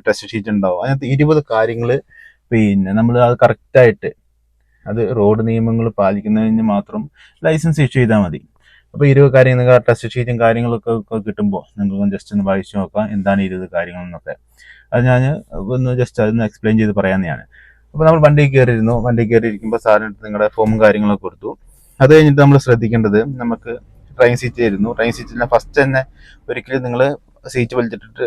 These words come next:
വണ്ടി എടുത്ത് പോകരുത്, അതൊക്കെ ഫെയിലായി പോകും. ആദ്യം തന്നെ നിങ്ങൾ എന്താണ് ചെയ്യേണ്ടത്, ഹാൻഡ് ബ്രേക്കിലാണോ,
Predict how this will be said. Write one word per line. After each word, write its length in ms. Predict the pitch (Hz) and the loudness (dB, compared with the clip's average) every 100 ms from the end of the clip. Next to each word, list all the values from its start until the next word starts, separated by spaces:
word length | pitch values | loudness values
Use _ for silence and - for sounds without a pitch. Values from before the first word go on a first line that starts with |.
| 127 | -2
വണ്ടി 180 | 117 123 | 2 2
എടുത്ത് 260 | 117 - 117 139 - | 2 -2 -2 0 0
പോകരുത്, 380 | 104 107 98 110 | 2 0 2 4
അതൊക്കെ 300 | 104 - 107 139 - _ | 4 2 0 0 -2 _
ഫെയിലായി 320 | - 107 104 - | -2 0 0 -2
പോകും. 200 | 92 104 165 _ _ _ _ 131 | -8 -10 -14 _ _ _ _ 2
ആദ്യം 180 | 160 151 | 2 2
തന്നെ 140 | 135 127 | -2 -2
നിങ്ങൾ 140 | 123 117 | -2 -2
എന്താണ് 240 | 107 110 104 | -2 -2 -2
ചെയ്യേണ്ടത്, 320 | 101 95 98 101 _ _ | -6 -6 -10 -12 _ _
ഹാൻഡ് 220 | 104 104 101 | -6 -4 -2
ബ്രേക്കിലാണോ, 500 | 104 104 104 101 | -2 -2 -2 -2